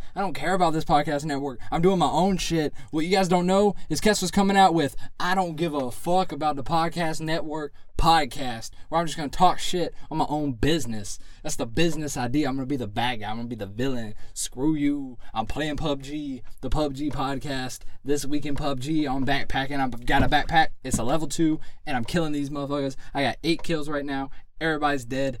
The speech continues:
That's enough of that. Let's be serious. I'm just gonna let my guy run. If someone starts shooting at me, I'm sure I'll be able to pick it up and kill them 'cause I'm just that good. Uh, but no, it's gonna be called Live from the Closet, a podcasting network, and it's gonna be, it's gonna have about five podcasts on it right now. We've got Indian Trail Boys,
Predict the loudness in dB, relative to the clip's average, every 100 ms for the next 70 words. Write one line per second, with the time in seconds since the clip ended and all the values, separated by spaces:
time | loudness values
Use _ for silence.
0 | -4 -4 -2 -2 0 0 -2 -2 -4 -2
1 | -2 -2 0 0 -2 -4 -2 -2 0 0
2 | 2 2 2 0 0 -2 0 0 2 4
3 | 4 4 2 0 0 -2 0 0 2 2
4 | 2 0 -2 0 4 4 2 -2 -2 -4
5 | -6 -4 -4 -4 -4 -4 -4 -4 -6 -6
6 | -4 -4 -8 -12 -2 0 0 0 0 0
7 | -4 -16 -10 -6 -2 -2 0 0 2 2
8 | 2 0 0 2 2 2 2 2 2 0
9 | 0 -2 -4 -6 -8 -12 -14 -8 -4 -2
10 | -2 -2 -2 0 0 -2 -12 -20 -20 -20
11 | -12 -4 0 2 2 2 4 4 4 2
12 | 0 -2 -2 -4 -4 -4 -4 -4 0 0
13 | 0 -2 -2 -2 0 0 0 -2 -2 -4